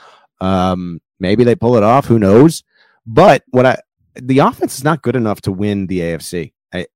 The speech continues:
it isn't. And, and, you know, if you, you wanna pick one side of the Chiefs to, to be sure of right now, I, I think a lot of people would pick the defense. And I've said the same thing every week, that maybe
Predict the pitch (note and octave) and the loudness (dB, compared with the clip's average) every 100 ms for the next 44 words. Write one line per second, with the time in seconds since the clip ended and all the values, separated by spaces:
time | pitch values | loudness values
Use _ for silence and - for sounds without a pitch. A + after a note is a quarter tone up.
0 | _ - G2 C3 A2 - _ _ F2 F#2 | _ -12 -4 -4 -4 -18 _ _ -12 -10
1 | F#2 D#2+ F2+ F#2 F2+ F2 D2 _ A2 G2+ | -10 -10 -8 -8 -6 -10 -12 _ -8 -6
2 | F#2 - E2+ G#2 G2+ A#2 A2 A#2 - G#2+ | -8 -12 -18 -10 -6 -4 -6 -10 -10 -12
3 | G#2 - G#2+ G#2+ F#2 F2+ - G#2+ - - | -10 -6 -4 -2 -4 -6 -6 -6 -8 -8
4 | F#2+ F2+ - - F2 F2 - A#2+ C3 A#2 | -6 -6 -10 -14 -12 -12 -10 -6 -4 -2
5 | F2+ D#2+ _ - F#2+ F2+ F2 F2 B2 F#2+ | -6 -12 _ -12 -12 -12 -14 -10 -8 -8
6 | - F#2+ G#2 F#2 F#2 F#2+ G2+ F#2+ F#2+ - | -12 -16 -14 -14 -10 -10 -10 -14 -16 -14
7 | F#2+ E2+ F2+ F#2+ A#2+ B2 - - E2 F2 | -14 -12 -10 -8 -6 -8 -10 -18 -14 -14
8 | - F#2 F2 F#2+ F#2 F#2+ F2+ E2+ D#2+ G#2 | -12 -16 -12 -12 -10 -10 -10 -8 -8 -10
9 | - D#2+ E2+ F2 F#2+ | -12 -12 -10 -10 -10